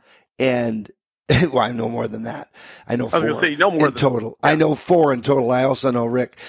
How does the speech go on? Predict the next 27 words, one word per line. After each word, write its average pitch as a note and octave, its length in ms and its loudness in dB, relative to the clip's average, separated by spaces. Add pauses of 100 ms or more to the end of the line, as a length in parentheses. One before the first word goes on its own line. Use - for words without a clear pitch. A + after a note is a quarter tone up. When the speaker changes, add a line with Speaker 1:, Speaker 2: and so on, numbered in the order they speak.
(200)
Speaker 1:
No, D3 180 4
but, C#3 240 0
but C3+ 160 2
I C#3 160 2
know D3+ 220 0
thr-, B2 200 -6
and, C3 320 -4
and A#2+ 200 -4
Tom, B2+ 260 2
so A2+ 140 -2
I B2+ 80 -2
know A#2+ 140 -4
five. A#2 440 -4
No, C3 160 2
I C#3+ 180 0
know D3 160 2
three E3+ 260 -2
people, C3 560 -2 (440)
uh, A2+ 120 0
separate D3 460 0
households, C3+ 580 0
separate C3+ 340 0
everything. A#2+ 600 -4
One D3+ 240 2
voted D3+ 340 0
for C#3 160 -2
Nick B2+ 400 -4